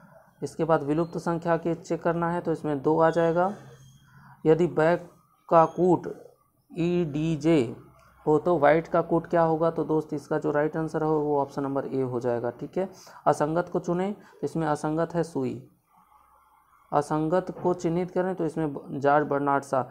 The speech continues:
कीट्स, शैली और वर्ड्सवर्थ, ये तीनों के तीनों जो है रोमांटी-, अ, रोमांटिक एरा के कवि हैं, सारे के सारे रोमांटिक एरा के, अ, पोएट हैं। बाकी बर्नार्ड शॉ जो है, वो रोमांटिक के नहीं हैं,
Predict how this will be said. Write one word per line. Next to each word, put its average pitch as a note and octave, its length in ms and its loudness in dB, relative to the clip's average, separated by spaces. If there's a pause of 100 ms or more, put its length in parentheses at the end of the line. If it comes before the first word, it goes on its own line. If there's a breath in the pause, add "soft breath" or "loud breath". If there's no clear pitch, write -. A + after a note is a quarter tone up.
(280 loud breath)
कीट्स, G#3+ 340 6
शैली E3+ 440 2
और F3 200 4
वर्ड्सवर्थ, D#3 560 2
ये C#3+ 200 -4
तीनों E3+ 320 -4
के F3 100 -4
तीनों E3+ 280 -4
जो E3+ 120 -2
है E3+ 100 0
रोमांटी-, D#3+ 760 -2
अ, D3+ 180 0
रोमांटिक D3+ 520 -2
एरा E3 220 4
के E3 120 -4
कवि D#3+ 280 -4
हैं, E3 260 -10 (960 loud breath)
सारे D3 260 0
के D#3+ 80 -2
सारे D#3+ 240 0
रोमांटिक D3+ 400 0
एरा D#3+ 180 2
के, E3 340 0
अ, - 80 -6 (460)
पोएट E3 300 4
हैं। F#3 180 -4
बाकी D3+ 220 -2
बर्नार्ड D3 400 0
शॉ D#3+ 180 -2
जो E3 140 -2
है, F3+ 280 -8 (440 loud breath)
वो G3 380 0 (220 loud breath)
रोमांटिक D3+ 440 0
के G#3 100 2
नहीं C3+ 320 -2
हैं, A#2 280 -10